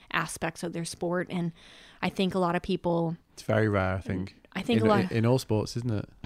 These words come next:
Speaker 1: Yeah,
Speaker 2: Really?
Speaker 1: I think a lot of people get pushed out
Speaker 2: Yeah.
Speaker 1: because they can no longer keep up.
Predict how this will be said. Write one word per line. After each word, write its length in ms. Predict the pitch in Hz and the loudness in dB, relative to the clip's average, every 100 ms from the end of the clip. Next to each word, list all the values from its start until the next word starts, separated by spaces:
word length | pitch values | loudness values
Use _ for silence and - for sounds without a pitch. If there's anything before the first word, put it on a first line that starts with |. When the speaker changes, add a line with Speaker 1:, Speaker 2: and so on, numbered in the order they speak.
| - - | -10 2
Speaker 1:
Yeah, 220 | 220 208 | 4 6
Speaker 2:
Really? 120 | 190 | 4
Speaker 1:
I 40 | |
think 160 | 208 233 | 2 2
a 40 | |
lot 140 | 208 202 | 4 2
of 60 | |
people 180 | 220 214 | 0 -2
get 180 | 196 - | -2 -2
pushed 280 | - 208 202 | 0 0 0
out 260 | 190 220 262 | -2 -4 -6
Speaker 2:
Yeah. 180 | - 120 | 0 2
Speaker 1:
because 100 | 147 | 4
they 60 | 185 | 2
can 120 | 202 | 2
no 60 | 180 | 4
longer 220 | 180 175 | 4 2
keep 260 | 170 190 - | -2 -4 -4
up. 200 | 170 - | -4 -6